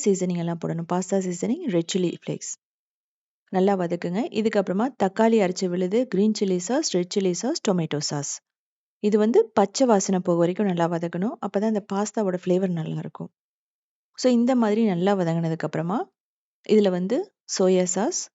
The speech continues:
பெப்பர் தூள் போடுவோம். இதுலயே மிளகாத்தூள் கூட நீங்க போடலாம். ரொம்பவே நல்லா இருக்கும். இதுக்கப்புறமா உப்பு, ரெண்டு கப் பாஸ்தா போட்டுக்கலாம். பாஸ்தாவை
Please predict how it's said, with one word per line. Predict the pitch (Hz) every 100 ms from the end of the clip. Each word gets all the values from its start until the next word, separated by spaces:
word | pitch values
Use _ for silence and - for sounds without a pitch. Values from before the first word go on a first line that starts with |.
| _ -
பெப்பர் | 170 185 180
தூள் | 160 165
போடுவோம். | 156 156 185 302 _ _ _ _ _ _ _
இதுலயே | 240 277 339 330
மிளகாத்தூள் | 196 214 233 226 202
கூட | 185 185
நீங்க | 185 165
போடலாம். | 165 156 156 175 339
ரொம்பவே | 226 175 175
நல்லா | 170 160 165
இருக்கும். | - - - - _ _ _ _
இதுக்கப்புறமா | - 233 262 240 185 185 175
உப்பு, | 180 - 247 349
ரெண்டு | 202 185
கப் | 185 180 -
பாஸ்தா | 175 - 190
போட்டுக்கலாம். | 180 170 170 160 180 - _ _ _ _ _ -
பாஸ்தாவை | 233 277 - 254 175